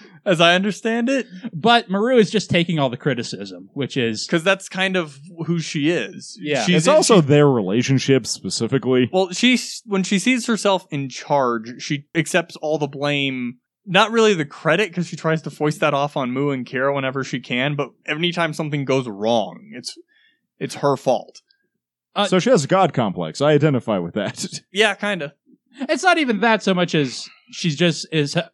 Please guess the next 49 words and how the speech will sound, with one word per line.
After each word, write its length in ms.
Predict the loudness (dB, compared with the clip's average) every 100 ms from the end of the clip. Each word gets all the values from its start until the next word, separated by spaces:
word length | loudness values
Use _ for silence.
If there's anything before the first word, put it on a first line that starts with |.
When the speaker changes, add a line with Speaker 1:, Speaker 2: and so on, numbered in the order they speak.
| -2
Speaker 3:
well, 260 | 0 0 -2 _ _
maybe 200 | 2 4
that 140 | 4 2
is 120 | -4
a 60 | -8
good 140 | -10
way 120 | -10
to 40 | -14
put 240 | -12 -12
it. 80 | -12 _ _ 2
Uh, 80 | 6
we're 180 | 6
gonna 200 | 6 6
see 140 | 4 2
a 80 | 0
real 460 | 0 4 4 4
good, 240 | 2 2 2
uh, 160 | -2
show 240 | 0 2 2
of 140 | 2
that 160 | 0 -2
in 80 | -2
a 60 |
couple 280 | -2 -2 -2
episodes, 400 | -6 -8 -14 -12
actually. 420 | -16 -16 -20 -20 _ _ -4
But 180 | 0
Natarl 420 | 2 2 4 2 0
just 180 | -4
keeps 240 | -2 -4 2
going 400 | 4 4 4 2
until 320 | 2 2 2
Maru's 300 | 2 0 2
finally 180 | 0 0
like, 160 | 0
"Yes, 300 | 2 2 2
put 160 | 0 4
it 80 | 4
on 180 | 4 2
your 100 | 2
report. 480 | 2 4 2 2
Tell 200 | 0 0
them. 240 | 2 0 0
Remember 340 | 0 0 0 0
how 80 | 0
we 100 | 0
got 220 | -2 -2
summoned 480 | -4 -2 0 -2 -2
to 400 | 0 0 0